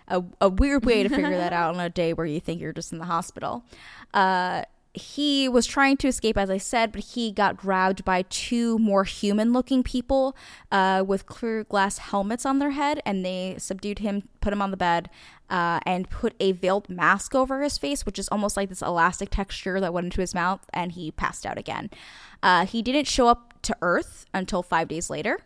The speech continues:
Speaker 1: And, uh, yeah, from there, it just came around to him being interviewed by
Speaker 2: Aw.
Speaker 1: police, who believe that, um,
Speaker 2: Yeah.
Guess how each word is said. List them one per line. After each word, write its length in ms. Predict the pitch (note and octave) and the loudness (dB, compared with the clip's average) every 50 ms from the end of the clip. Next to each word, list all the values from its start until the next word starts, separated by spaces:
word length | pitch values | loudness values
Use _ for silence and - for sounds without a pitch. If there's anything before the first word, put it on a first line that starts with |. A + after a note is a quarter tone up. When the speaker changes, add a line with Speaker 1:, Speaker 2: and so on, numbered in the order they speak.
| _ _ _ _ _ - | _ _ _ _ _ -4
Speaker 1:
And, 480 | F#3+ F3 F3 F3 F3 F3 F3+ F3 - | -2 -2 0 0 -2 -2 -4 -4 -4
uh, 440 | - F3+ F3+ F3+ F3 F3+ F3 E3+ - - | -2 -2 0 0 0 0 0 -2 -2 -6
yeah, 300 | - F3+ F3+ G3 C4 D4+ | -8 -8 -4 -2 -2 -2
from 240 | B3+ - G#3+ G3+ G3 F3+ | -2 -2 -2 -2 -2 -2
there, 280 | F#3+ G3 A#3+ C4 C4 | 0 0 0 0 0
it 180 | B3 - G#3 G3+ | 0 0 0 0
just 260 | G3+ F#3+ F#3+ - - | -2 -4 -4 -6 -6
came 280 | - G3+ G3+ F#3+ G3 G3 | -4 -2 -2 0 0 0
around 260 | F#3+ G3 F#3+ F#3+ F#3+ | 0 0 0 0 -2
to 80 | G3 | -2
him 200 | F#3+ F#3+ F#3+ F#3+ | -4 -4 -4 -4
being 240 | F#3 F#3+ F#3 F3+ F3+ | -2 -4 -4 -4 -4
interviewed 360 | - - F#3 F3+ F#3 F#3 F3+ | -4 -4 -4 -4 -4 -6 -6
by 120 | - F3+ F3 | -6 -6 -6
Speaker 2:
Aw. 60 | F3+ | -6
Speaker 1:
police, 460 | F3 G#3 B3 E4+ F#4+ F#4 - - G3 - - - - - - - - | -6 -6 -2 -2 -2 -2 -2 -4 -8 -10 -12 -16 -18 -18 -18 -14 -4
who 280 | - - C4 B3 A#3+ | 0 2 4 4 4
believe 460 | A3+ G#3 G#3+ G#3+ A3 G#3+ G#3+ A3 G#3 - | 4 4 4 4 2 2 0 0 0 2
that, 380 | - G3 F#3+ F#3+ F#3 - - - - | 4 6 6 4 4 0 -2 -2 0
um, 380 | F3+ F3 E3+ E3 E3 E3 - | 2 2 0 0 -2 -4 -6
Speaker 2:
Yeah. 120 | - - | -8 -8